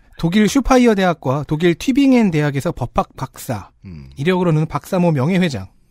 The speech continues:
Speaker 1: 단국대
Speaker 2: 아,
Speaker 1: 법대 학장.
Speaker 2: 풀로 쓰니까 얼마나 멋있습니까? 박근혜를 사랑하는 모임 명예회장입니다.
Speaker 1: <laughs> 전과는 구십육 년 부동산 등기 특별조치법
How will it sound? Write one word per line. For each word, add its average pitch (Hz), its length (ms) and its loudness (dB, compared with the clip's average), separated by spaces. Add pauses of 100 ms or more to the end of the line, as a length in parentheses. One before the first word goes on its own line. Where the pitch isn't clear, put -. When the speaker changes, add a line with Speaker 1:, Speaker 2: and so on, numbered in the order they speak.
(400)
Speaker 1:
단국대 175 380 -2
Speaker 2:
아, - 40 -8
Speaker 1:
법대 160 240 -4
학장. 143 520 -4
Speaker 2:
풀로 190 260 -8
쓰니까 175 320 -8
얼마나 98 240 -4
멋있습니까? 160 520 -8
박근혜를 170 600 -4
사랑하는 170 540 -6
모임 131 260 -2
명예회장입니다. 139 840 -6 (340)
Speaker 1:
<laughs> 143 320 -16
전과는 190 540 2
구십육 208 380 0
년 202 180 0
부동산 202 460 0
등기 180 280 0
특별조치법 190 1000 -4